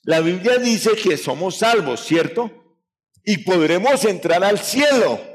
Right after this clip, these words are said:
pero solo por la gracia de Dios, por su misericordia.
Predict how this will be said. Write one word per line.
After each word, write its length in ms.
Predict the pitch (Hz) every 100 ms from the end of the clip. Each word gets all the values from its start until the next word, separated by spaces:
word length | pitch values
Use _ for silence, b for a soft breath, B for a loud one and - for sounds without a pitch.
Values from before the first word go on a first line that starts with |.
| - -
pero 240 | 135 131 127
solo 320 | 139 151 185
por 180 | 190 175
la 140 | 135
gracia 480 | 123 127 135 160 147
de 140 | 120
Dios, 460 | 107 131 147 107 - -
por 160 | 123
su 140 | - 123
misericordia. 1120 | 120 117 117 107 101 139 156 151 95 -